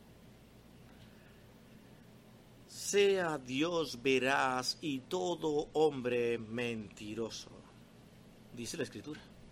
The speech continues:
El hombre puede fallar, el hombre puede falsear, pero Dios jamás. Es cierto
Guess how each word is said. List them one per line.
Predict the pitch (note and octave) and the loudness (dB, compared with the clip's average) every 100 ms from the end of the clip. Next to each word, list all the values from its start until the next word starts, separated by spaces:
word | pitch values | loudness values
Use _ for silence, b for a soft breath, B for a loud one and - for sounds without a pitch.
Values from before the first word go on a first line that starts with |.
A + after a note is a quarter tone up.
| - - - - - - - - - - - - - - | -20 -20 -20 -20 -20 -20 -20 -20 -20 -20 -20 -20 -20 -14
El | A#2+ A#2+ B2+ | -8 -2 0
hombre | F#3+ G#3 G3+ | 0 2 0
puede | G3 C3 A#2+ D3+ F3+ F#3 | -2 -4 0 2 0 -4
fallar, | - F3+ C#3 G2 G2+ | -6 -6 -6 -8 -10
el | G#2+ | -6
hombre | C#3+ F#3 F#3 | -6 -4 -6
puede | F3+ E3 E3+ G3+ G#3+ G#3 | -8 -8 -2 0 0 -4
falsear, | - E3 C3+ A#2 - C#3+ C3+ B2 A2 A2 - | -4 -4 -4 -6 -4 0 2 2 0 -6 -4
pero | C3 A#2+ | -2 0
Dios | B2 C3+ - | 0 -2 -4
jamás. | D3+ D3 D3+ - - - - - - - - - - - - - - - - - - - - - - - - - - - - - - - - - - - - - - - - - - - - - - - - - - | -10 -8 -10 -12 -16 -18 -20 -20 -20 -20 -20 -20 -20 -20 -20 -20 -20 -20 -20 -20 -20 -20 -20 -20 -20 -20 -20 -20 -20 -20 -20 -20 -20 -20 -20 -20 -20 -20 -20 -20 -20 -20 -20 -20 -20 -20 -20 -20 -20 -20 -20 -20 -12
Es | - | -6
cierto | - D#3 D3+ - G3+ G3+ | 4 6 6 4 4 4